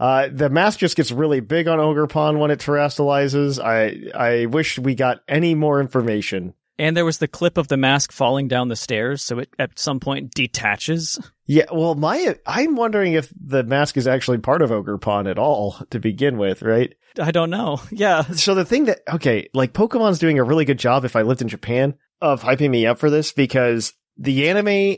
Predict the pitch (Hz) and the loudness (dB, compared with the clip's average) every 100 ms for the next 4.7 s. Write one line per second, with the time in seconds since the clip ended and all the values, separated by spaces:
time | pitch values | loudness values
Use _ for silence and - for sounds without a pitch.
0 | - 131 127 120 120 170 190 196 208 220 | -4 -2 0 0 -2 0 2 2 0 -4
1 | _ _ 127 143 151 156 151 156 147 123 | _ _ 0 0 0 0 2 2 0 0
2 | 135 156 156 143 131 135 135 151 170 - | 0 2 2 0 0 0 2 2 -2 -6
3 | 131 131 135 156 170 147 147 131 110 - | -4 -2 0 -2 0 0 0 0 -2 0
4 | 143 156 147 139 - 123 147 | 0 2 0 -2 0 -2 -2